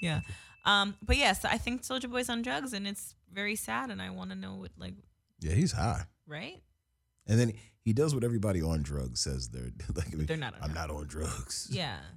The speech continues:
Speaker 2: But he says it with the wild eyes, looking
Speaker 1: And he
Speaker 2: around the room.
Speaker 1: unsolicitedly says it, too, because he said it on his Instagram Live the other day. Like, today they asked him on Breakfast Club, but, like, on, the,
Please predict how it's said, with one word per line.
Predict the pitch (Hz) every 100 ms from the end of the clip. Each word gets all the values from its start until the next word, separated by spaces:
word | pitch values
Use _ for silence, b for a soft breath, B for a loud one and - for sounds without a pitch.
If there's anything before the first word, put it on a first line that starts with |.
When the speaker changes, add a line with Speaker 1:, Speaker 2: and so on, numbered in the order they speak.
| -
Speaker 2:
But | 87
he | 85
says | 92 87
it | 82
with | 73
the |
wild | 73 73 78 76
eyes, | 78 76 78 78 85
looking | 78 78 80
Speaker 1:
And |
he | 226
Speaker 2:
around | - 233
the | 240
room. | 226
Speaker 1:
unsolicitedly | 233 262 175 170
says | 170 170 160
it, | -
too, | - 180
because | 151 165
he |
said | 165 190
it |
on | 165
his | 160
Instagram | 165 170 - 156 151
Live | 143 156
the | 165
other | 139 139
day. | 143 131 139 -
Like, | 151
today | - 208 208
they | 170
asked | 90 131 135 -
him | 127
on | 135
Breakfast | - - 110
Club, | 104 117
but, | 127
like, | 131 135
on, |
the, | 120